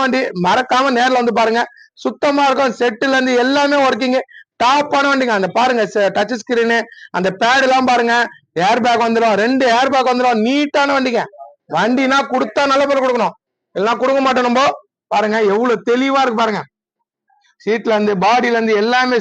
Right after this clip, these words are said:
செட்டுலாம் நல்லா ஒர்க்குங்க. எல்லாமே பக்கா ஒர்க்கிங், டாப்ல இருந்து எல்லாமே கிளீனா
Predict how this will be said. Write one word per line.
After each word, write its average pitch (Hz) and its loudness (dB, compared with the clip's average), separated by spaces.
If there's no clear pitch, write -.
செட்டுலாம் 247 -2
நல்லா 285 2
ஒர்க்குங்க. 254 -2
எல்லாமே 240 -2
பக்கா 233 -2
ஒர்க்கிங், 254 0
டாப்ல 240 2
இருந்து 240 0
எல்லாமே 262 0
கிளீனா 254 -2